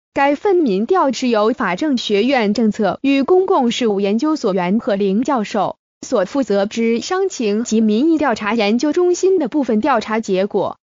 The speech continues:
是以个人名义发表，与中兴大学无关，强调学校不会介入任何政治选举活动。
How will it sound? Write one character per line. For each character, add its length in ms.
是 220
以 180
个 200
人 180
名 280
义 160
发 260
表， 260
与 180
中 220
兴 200
大 200
学 160
无 220
关， 280
强 280
调 180
学 220
校 260
不 160
会 200
介 200
入 200
任 180
何 220
政 240
治 240
选 280
举 160
活 240
动。 260